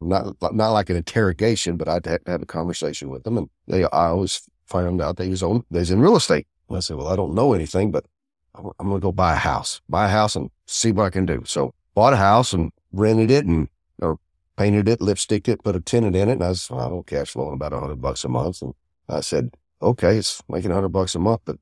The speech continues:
this is never gonna make me wealthy." So I gotta learn. So like everybody else, I started going to seminars and reading every book I could, and, uh, eventually started getting into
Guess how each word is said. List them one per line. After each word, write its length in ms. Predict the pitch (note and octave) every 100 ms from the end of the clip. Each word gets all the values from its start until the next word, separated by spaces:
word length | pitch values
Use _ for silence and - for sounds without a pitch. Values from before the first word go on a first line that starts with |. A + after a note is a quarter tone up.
| -
this 220 | G#2 -
is 180 | C2+ A#1+
never 400 | D2+ G#2 G2+ D2+
gonna 220 | C2+ C2+
make 200 | C2+ B1+
me 140 | D2
wealthy." 440 | C#2+ A#2+ - B2+ - _ _
So 140 | -
I 80 | F2+
gotta 200 | A#2+ C3+
learn. 260 | C3 E2+ B1+ _
So 460 | - - E2 E2 E2 - -
like 240 | D#2 E2+
everybody 480 | F2 F#2+ F#2 G#2 F2+
else, 240 | F2 F2+
I 100 | D#2+
started 340 | E2+ D2 E2 E2+
going 280 | D#2+ F2
to 100 | F2+ E2 _ _
seminars 720 | - - A2+ G2+ F#2 F2 G2 F2+
and 200 | D#2+ D#2+ _ _ -
reading 420 | G2+ G2+ G#2 F#2+
every 220 | G2 G#2
book 340 | F2 G2 G2
I 140 | A2 A2
could, 420 | - F#2+ F2+ G2+
and, 260 | F#2+ E2 D2+
uh, 220 | E2 D#2+ -
eventually 320 | E2+ F2 - G2
started 300 | - F#2 F2
getting 340 | E2+ F#2 F#2
into 320 | F#2 E2+ G2